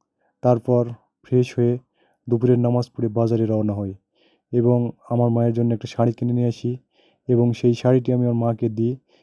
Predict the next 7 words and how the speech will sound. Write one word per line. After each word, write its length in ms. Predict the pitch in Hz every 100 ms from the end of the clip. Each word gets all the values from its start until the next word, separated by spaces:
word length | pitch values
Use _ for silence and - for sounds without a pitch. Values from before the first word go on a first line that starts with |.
| _
এটাই 180 | 120 127
হচ্ছে 240 | 123 113 -
সবচাইতে 460 | 120 - 117 110
বড় 300 | 107 117 117
আনন্দের 400 | 113 113 110 110
একটা 240 | 104 - 110
দিন 300 | 104 101